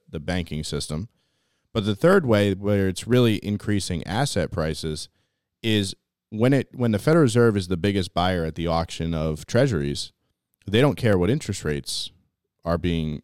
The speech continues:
utilized. So they'll buy it at low interest rates, which keeps interest rates low on the long end of the curve,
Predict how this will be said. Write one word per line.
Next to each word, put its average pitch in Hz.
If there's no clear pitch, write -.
utilized. 101
So 104
they'll 139
buy 101
it 92
at 73
low 92
interest 127
rates, 69
which 123
keeps -
interest 113
rates 87
low 104
on 90
the 90
long 98
end 87
of 80
the 80
curve, 90